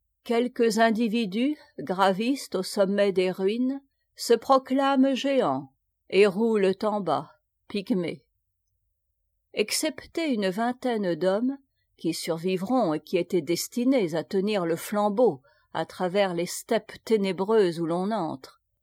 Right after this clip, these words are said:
excepté ce peu d'hommes, une génération qui portait en elle un esprit abondant, des connaissances acquises, des germes de succès de toutes sortes, les a étouffés dans une inquiétude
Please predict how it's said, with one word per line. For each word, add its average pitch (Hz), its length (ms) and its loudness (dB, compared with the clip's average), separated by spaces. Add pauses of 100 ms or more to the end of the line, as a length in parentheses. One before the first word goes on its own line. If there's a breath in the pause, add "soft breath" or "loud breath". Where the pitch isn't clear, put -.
(140)
excepté 285 720 -4
ce 262 160 0
peu 240 400 4
d'hommes, 156 520 -2 (520)
une 254 240 4
génération 254 840 -2
qui - 160 -6
portait 233 440 -4
en 185 200 -2
elle 180 260 -2
un 165 140 -2
esprit 175 520 -4
abondant, 185 720 -2 (500)
des 202 160 6
connaissances 208 880 2
acquises, 202 680 -2 (480)
des 226 180 8
germes 226 480 4
de 196 120 6
succès 233 500 -2
de 196 120 0
toutes 220 380 0
sortes, - 720 -4 (420)
les 254 340 2
a 285 220 -2
étouffés 262 640 2
dans 208 160 2
une 240 220 0
inquiétude 220 760 -2